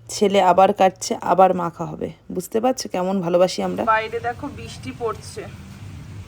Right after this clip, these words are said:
Speaker 2: এই যে ডগিদের খাবার রেডি করেছি, বাচ্চার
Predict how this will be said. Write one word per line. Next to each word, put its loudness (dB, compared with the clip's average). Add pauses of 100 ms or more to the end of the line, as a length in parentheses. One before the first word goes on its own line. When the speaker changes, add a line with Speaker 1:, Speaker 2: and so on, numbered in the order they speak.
(180)
Speaker 2:
এই -8
যে -4
ডগিদের 0
খাবার 4
রেডি 0
করেছি, -4 (500)
বাচ্চার 0